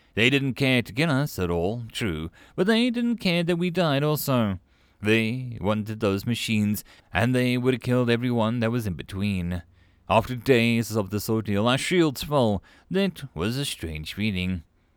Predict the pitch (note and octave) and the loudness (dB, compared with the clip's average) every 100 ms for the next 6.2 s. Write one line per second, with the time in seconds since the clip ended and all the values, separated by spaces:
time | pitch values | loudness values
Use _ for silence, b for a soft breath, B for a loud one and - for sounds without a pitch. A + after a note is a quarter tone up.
0 | _ G2 A2 C#3 C#3 C#3+ C#3+ C#3+ C3 C3 | _ -2 2 0 2 0 0 0 0 -2
1 | B2+ C3+ C3 - C3 A#2+ C3 G#2 F#2+ A2 | -2 -4 -2 0 2 2 0 0 0 0
2 | A2 A2+ A2 - C3 G#2+ G#2+ G#2+ - A#2+ | 0 0 -2 -4 -2 0 -2 -4 -4 -4
3 | A2 G#2+ E2 D2 A#2+ F#3 G#2+ C2+ - b | -2 -2 -2 -4 -4 -2 -6 -12 -16 b
4 | b b A3+ A3 G#3+ F#3 G3 A3+ A3 D#3+ | b b -2 2 2 2 2 2 2 2
5 | A2+ A2 A2+ A#2 F2 F2+ A2+ A#2 C3 A#2+ | 2 -2 -2 -2 -4 -2 -2 -2 0 2
6 | A2 | 0